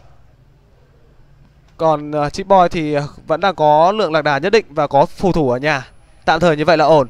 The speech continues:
Chúng ta hãy sang màn hình máy game thủ No một xem tình hình như thế nào. Như vậy là timeline là ba mươi lăm. Cũng được. Vâng, với một bài Babylon duy nhất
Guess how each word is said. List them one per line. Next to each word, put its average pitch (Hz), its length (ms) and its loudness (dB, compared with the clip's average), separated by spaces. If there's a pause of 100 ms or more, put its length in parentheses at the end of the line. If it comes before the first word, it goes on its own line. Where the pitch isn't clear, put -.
(140)
Chúng 156 120 -4
ta 196 80 2
hãy 170 100 0
sang 175 260 -2
màn 160 120 -2
hình 147 140 -6
máy 139 120 -4
game 180 100 -6
thủ 165 120 0
No 139 120 -2
một 156 160 0
xem 160 300 -6
tình 151 140 -6
hình 143 180 -8
như 156 140 -6
thế 165 60 -6
nào. 147 280 -4
Như 147 80 -6
vậy 151 120 -2
là 135 120 -2
timeline 151 300 -4
là 139 60 -4
ba 143 140 -2
mươi 147 100 -2
lăm. 156 140 0 (1160)
Cũng 185 140 -4
được. 202 260 0 (300)
Vâng, 147 440 -10
với 143 140 -4
một 175 120 -4
bài 156 200 0
Babylon 151 500 -4
duy 156 140 -6
nhất 220 180 -2